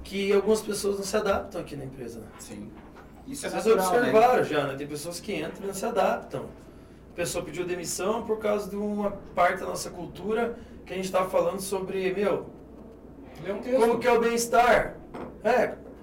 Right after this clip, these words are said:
Speaker 3: É um exemplo
Speaker 1: compartilhar um
Speaker 3: do texto.
Speaker 1: artigo pra pessoa ler, pra se conectar e pra de repente desbloquear alguma coisa, a pessoa não gosta.
Speaker 2: Uhum.
Speaker 1: Então essa pessoa não tem relação com a cultura nossa de crescimento, de desenvolvimento pessoal.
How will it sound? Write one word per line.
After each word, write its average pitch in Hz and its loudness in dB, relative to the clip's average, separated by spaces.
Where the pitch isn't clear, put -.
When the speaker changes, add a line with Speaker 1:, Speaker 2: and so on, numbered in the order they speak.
Speaker 3:
É 147 -10
um 156 -6
exemplo 165 0
Speaker 1:
compartilhar 220 6
um - 8
Speaker 3:
do 240 8
texto. 226 8
Speaker 1:
artigo 226 -2
pra 220 2
pessoa 214 2
ler, 220 4
pra 208 0
se 202 -4
conectar 208 2
e 214 4
pra 202 -2
de 196 0
repente 196 0
desbloquear 190 4
alguma 196 2
coisa, 226 4
a - -12
pessoa 170 2
não 202 0
gosta. 254 4
Speaker 2:
Uhum. - -10
Speaker 1:
Então 214 4
essa 208 2
pessoa 196 0
não 214 4
tem 214 4
relação 202 2
com - -8
a - -10
cultura - -6
nossa 170 0
de 147 -10
crescimento, 151 -6
de 156 -2
desenvolvimento 151 -4
pessoal. 135 -4